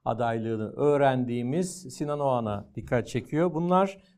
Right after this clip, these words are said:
ve bunlar gibi başka adaylar çıkarsa bu denklemi acaba değiştirebilir mi? Birinci tur, ikinci tur ya da, e, ana adaylardan birinin kazanmasını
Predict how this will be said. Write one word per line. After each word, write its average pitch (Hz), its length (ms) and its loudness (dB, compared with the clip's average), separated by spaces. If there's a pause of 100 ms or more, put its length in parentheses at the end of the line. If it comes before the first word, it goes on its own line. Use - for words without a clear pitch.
ve 139 280 0
bunlar 123 300 0
gibi 139 240 -4
başka 123 300 -2
adaylar 120 420 -2
çıkarsa 147 760 -2
bu 160 120 -4
denklemi 175 440 -2
acaba 170 460 2
değiştirebilir 147 680 -2
mi? 120 300 -4 (340)
Birinci 127 420 -2
tur, 139 240 -6
ikinci 131 420 -6
tur 135 220 -4
ya 110 120 -4
da, 123 340 -2
e, 104 340 -4
ana 113 360 -6
adaylardan 107 680 -2
birinin 107 300 -4
kazanmasını 107 840 -4